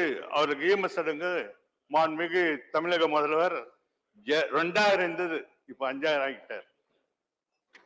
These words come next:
ஸ்பெஷல் மெடிக்கல் கேம்ப்ஸ், டாக்டர் கலைஞர் நூற்றாண்டு விழா முன்னிட்டு நூத்தி பதினெட்டு சிறப்பு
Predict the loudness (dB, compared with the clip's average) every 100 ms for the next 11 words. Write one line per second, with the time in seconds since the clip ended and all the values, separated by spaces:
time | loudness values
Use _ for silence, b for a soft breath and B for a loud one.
0 | _ _ _ _ _ _ _ _ _ -20
1 | -4 -2 0 4 4 4 2 0 -2 -2
2 | -2 -4 -14 -20 _ _ _ _ _ -2
3 | 0 0 0 -4 0 2 2 2 -2 0
4 | 0 2 2 2 2 2 2 -2 -4 -6
5 | -4 -4 -4 -6 -12 _ _ _ _ _
6 | _ _ 0 4 4 2 -6 0 2 4
7 | 0 0 -6 2 2 2 0